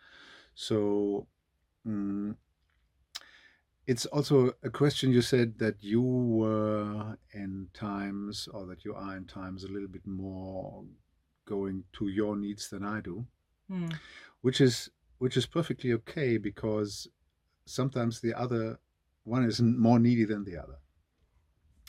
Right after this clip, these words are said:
Speaker 1: And for me, it's like, um, I'm happy with so many things, and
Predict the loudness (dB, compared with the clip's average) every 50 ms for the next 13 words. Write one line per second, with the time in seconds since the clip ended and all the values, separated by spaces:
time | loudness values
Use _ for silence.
0 | -20 -20 -20 -20 -8 -4 -2 0 4 4 6 6 6 6 4 4 4 4 2 2
1 | -2 -8 -20 -20 -20 _ _ -10 -8 -6 -6 -4 -6 -6 -8 -10 -16 _ _ _
2 | -20 -20 -20 -20 -20 -20 -20 -20 -20 -20 -20 -20 _ _ _ _ -2 2 4 4
3 | 4 2 0 0 2 4 6 6 6 6 6 4 2 2 2 2 2 2 2 0
4 | 0 -2 -4 -6 -8 -8 -8 -10 -12 -14 -18 -20 -20 -20 _ _ _ -20 -18 -16
5 | -12 -12 -10 -12 -12 -14